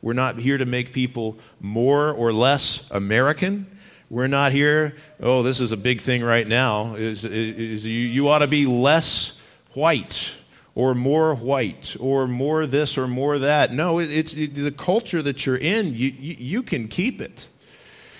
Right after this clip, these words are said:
Now, you analyze it, say, "Are there sinful things about this culture?" Of course, we want to be sanctified, but,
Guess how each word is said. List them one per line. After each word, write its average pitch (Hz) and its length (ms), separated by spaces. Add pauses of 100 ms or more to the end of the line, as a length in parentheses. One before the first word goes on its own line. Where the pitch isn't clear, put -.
(520)
Now, 82 140
you 92 180
analyze 101 640
it, 156 140 (500)
say, 92 380
"Are 85 140
there 85 120
sinful 117 440
things 135 280
about 131 300
this 143 160
culture?" 135 440
Of 151 80
course, 131 300
we 131 80
want 127 200
to 120 40
be 120 120
sanctified, 131 840
but, 117 180